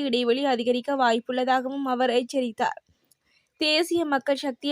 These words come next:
ஆட்சிக்கு வந்த பின்னர் இதுவரை நேரடி வெளிநாட்டு முதலீடுகள் எவையும் கிடைக்கவில்லை எனவும், இரண்டாயிரத்தி இருபத்தி ஆறிலும் அத்தகைய முதலீடுகள் வருவதற்கான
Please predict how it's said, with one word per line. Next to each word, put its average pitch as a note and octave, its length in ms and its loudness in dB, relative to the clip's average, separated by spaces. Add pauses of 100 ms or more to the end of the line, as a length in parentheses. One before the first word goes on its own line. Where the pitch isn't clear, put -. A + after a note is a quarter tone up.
(120)
ஆட்சிக்கு B3 400 2
வந்த C4 260 0
பின்னர் C4+ 380 -2
இதுவரை C4 440 0
நேரடி A#3+ 440 2
வெளிநாட்டு B3 500 0
முதலீடுகள் B3 680 2
எவையும் C4 300 -4
கிடைக்கவில்லை B3 580 0
எனவும், B3 360 -4 (480)
இரண்டாயிரத்தி D#4 680 4
இருபத்தி C4 480 0
ஆறிலும் B3+ 480 2
அத்தகைய B3+ 400 0
முதலீடுகள் C4 640 0
வருவதற்கான B3 560 0